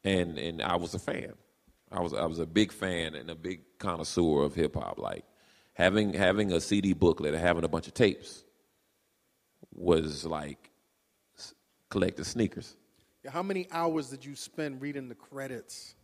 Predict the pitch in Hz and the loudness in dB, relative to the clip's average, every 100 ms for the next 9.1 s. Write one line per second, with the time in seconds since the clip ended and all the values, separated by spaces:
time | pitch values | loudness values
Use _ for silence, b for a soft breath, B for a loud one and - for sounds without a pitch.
0 | _ _ _ _ _ - 87 98 - - | _ _ _ _ _ -4 0 0 -2 -10
1 | 67 78 87 - _ _ - 92 151 101 | -12 -10 -12 -18 _ _ 2 4 4 2
2 | 92 87 78 b b b b b b b | 4 4 2 b b b b b b b
3 | b _ _ _ _ _ _ _ _ _ | b _ _ _ _ _ _ _ _ _
4 | 120 117 110 110 95 - 95 92 - 127 | 6 6 4 4 4 2 0 0 2 2
5 | 87 80 78 82 78 71 - - _ _ | 2 -2 -4 -8 -8 -8 -14 -20 _ _
6 | _ _ - _ _ - 78 67 - 73 | _ _ -20 _ _ -6 -6 -8 -16 -2
7 | 87 78 60 - - 170 - 165 156 151 | 0 0 -4 -10 -12 -12 -6 -4 -4 -6
8 | - 175 170 - - - 80 71 - 101 | -6 -8 -10 -20 -6 0 0 0 0 0
9 | 69 | 0